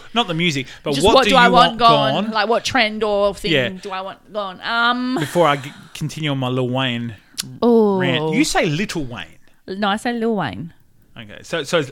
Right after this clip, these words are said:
Speaker 1: Lil, L I L, isn't it?
Speaker 2: Yeah.
Speaker 1: Okay, Lil Wayne.
Speaker 2: I don't say, do I say Little Wayne?
Speaker 1: Yeah, 'cause I thought you said Little Wayne a few times, and I'm like,
Speaker 2: I think I just say Lil real quick.
Speaker 1: Oh, okay.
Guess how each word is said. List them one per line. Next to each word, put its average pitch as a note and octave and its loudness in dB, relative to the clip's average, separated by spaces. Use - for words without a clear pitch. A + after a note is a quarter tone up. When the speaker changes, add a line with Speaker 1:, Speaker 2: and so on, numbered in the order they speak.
Speaker 1:
Lil, E3 2
L F3 2
I D3+ -2
L, C3 -6
isn't G#2+ -14
it? F2 -20
Speaker 2:
Yeah. F#3 -2
Speaker 1:
Okay, - -14
Lil A2+ -4
Wayne. G#2 -6
Speaker 2:
I - -10
don't - -6
say, - -10
do D#4+ 0
I F4+ 6
say A4 2
Little A4+ 4
Wayne? C#5 -4
Speaker 1:
Yeah, F#3+ -6
'cause A3 -4
I C4+ 2
thought C#4+ -8
you C4 -6
said G#3 -4
Little G#3 -4
Wayne F3 -4
a C3+ -8
few F#3+ -8
times, D#3 -6
and D#3+ -4
I'm E3+ -2
like, E3 0
Speaker 2:
I - -8
think G#4 -2
I G#4 4
just - -4
say A#3+ 4
Lil A#3+ 2
real G#3+ 2
quick. C#4 -4
Speaker 1:
Oh, B2 -6
okay. G#2 -14